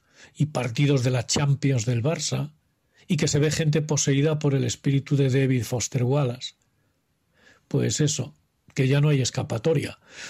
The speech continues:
Un libro en el que sale un García escritor, donde se cita Foster Wallace y donde se plagia, hay que leerlo. Prejuicios fuera. Y aquí estoy dos días después criticando, criticando en estas novedades García Rodríguez,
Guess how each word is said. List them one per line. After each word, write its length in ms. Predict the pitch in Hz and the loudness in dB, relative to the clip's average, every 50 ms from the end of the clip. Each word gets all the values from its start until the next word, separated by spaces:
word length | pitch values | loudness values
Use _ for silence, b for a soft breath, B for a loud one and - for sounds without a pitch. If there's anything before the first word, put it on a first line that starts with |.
| B B | B B
Un 140 | 151 156 | 2 2
libro 260 | 156 165 156 156 156 156 | 2 4 2 2 2 4
en 80 | 151 | 4
el 120 | 151 147 151 | 2 2 2
que 120 | 156 147 | 2 0
sale 400 | 147 - - 156 151 151 151 151 | 0 0 0 2 2 4 4 4
un 120 | 151 147 | 4 4
García 500 | 143 147 143 - - - 156 147 151 147 | 4 2 2 0 0 0 2 4 4 4
escritor, 680 | 143 131 - - 143 147 147 - 180 - 71 - - _ _ _ _ _ _ _ _ _ _ - | 2 0 0 2 2 2 2 2 0 -2 -2 -6 -14 _ _ _ _ _ _ _ _ _ _ -6
donde 340 | 120 120 131 135 123 139 - | -4 0 0 2 2 2 0
se 160 | - - 131 | 0 -2 0
cita 340 | - 151 147 151 151 151 143 | 2 2 0 2 2 -2 -2
Foster 400 | - - 156 143 - - 147 135 | 0 0 -2 -2 0 -2 -2 0
Wallace 560 | 135 143 170 170 147 113 104 98 - - - 123 | 2 2 2 0 0 -2 -2 -4 -4 -2 -2 -2
y 20 | |
donde 300 | 117 117 117 120 113 117 | -2 -2 -4 -2 -2 -4
se 160 | - - - | -4 -4 -6
plagia, 540 | - - 147 156 - - - 151 151 170 - b b b b b b b b b | -4 -2 -2 -2 -2 0 0 0 0 0 -2 b b b b b b b b b
hay 200 | - 147 160 151 | -4 -2 -2 -2
que 120 | 151 - 107 | -2 -2 -4
leerlo. 460 | 110 107 110 117 110 101 92 - _ _ _ _ _ _ _ _ _ _ _ _ _ _ B B B B _ _ _ _ | -2 -2 -4 -4 -6 -8 -14 -16 _ _ _ _ _ _ _ _ _ _ _ _ _ _ B B B B _ _ _ _
Prejuicios 640 | - 143 139 123 - 151 151 147 151 160 156 151 - | 0 0 0 2 2 0 0 2 2 0 0 -2 0
fuera. 360 | - 156 139 - - 113 113 _ _ _ _ B B B B B B B B B | -2 -4 -4 -4 -6 -10 -14 _ _ _ _ B B B B B B B B B
Y 100 | B 156 | B 0
aquí 180 | 151 - - 175 | 0 2 0 0
estoy 340 | 160 151 - - 175 160 143 | -2 -2 0 0 2 2 4
dos 180 | 135 151 147 131 | 4 2 2 2
días 240 | 147 160 160 160 151 | 2 2 2 2 2
después 500 | 160 160 - - - 170 170 180 170 - | 0 0 -2 -2 0 0 0 0 -2 -2
criticando, 720 | - 143 135 123 135 127 - - 151 151 151 147 156 151 151 | -2 -2 -2 -2 -4 -4 -2 -2 0 2 4 4 2 2 0
criticando 800 | 160 147 147 147 151 143 151 165 170 160 156 151 165 175 170 | 2 0 2 2 0 -2 0 -2 -2 0 2 2 2 2 0
en 80 | 139 131 | 2 2
estas 400 | 143 147 147 - - 151 139 123 | 2 0 0 0 0 0 0 2
novedades 720 | 135 139 135 135 139 135 147 147 147 143 139 139 143 135 131 | 2 2 4 4 4 2 2 2 2 2 2 2 2 2 2
García 460 | 131 139 139 135 - - 143 143 139 | 2 2 0 0 2 2 2 2 2
Rodríguez, 580 | 131 131 139 139 156 175 151 110 104 98 - _ | 2 2 2 2 2 0 0 -2 -6 -8 -10 _